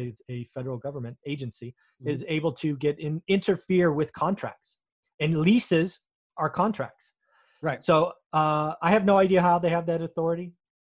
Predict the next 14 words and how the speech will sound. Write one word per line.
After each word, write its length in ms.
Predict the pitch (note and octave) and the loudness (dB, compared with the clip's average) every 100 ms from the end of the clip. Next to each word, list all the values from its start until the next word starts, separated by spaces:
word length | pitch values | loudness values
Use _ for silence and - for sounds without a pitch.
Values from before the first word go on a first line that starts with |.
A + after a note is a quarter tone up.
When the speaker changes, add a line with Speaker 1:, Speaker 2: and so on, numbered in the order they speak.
| - | -14
Speaker 1:
Uh, 480 | B2+ B2+ B2 B2 B2+ _ | -12 -10 -10 -12 -16 _
I 140 | C3+ C#3 | -6 -6
assume 420 | B2+ D3+ D#3+ D#3+ | -6 -4 -2 -2
it, 240 | F3+ C3+ B2+ | -6 -10 -8
and 220 | C#3 B2+ | -8 -6
I 100 | B2 | -6
know 240 | B2 C3+ D3 | -2 -2 -2
it's 160 | C3+ | -4
in 260 | - C#3 C3+ | -8 -8 -6
legal 380 | C3+ C#3 C#3 C#3+ | -6 -4 -6 -4
fights, 380 | D3+ D3 - - _ _ _ _ _ _ | -4 -4 -8 -20 _ _ _ _ _ _
but 220 | D#3 D3 - _ _ _ _ | -2 -2 -8 _ _ _ _
instead 340 | D#3 C#3 G#3 | -8 0 2
of 120 | A#3 | 2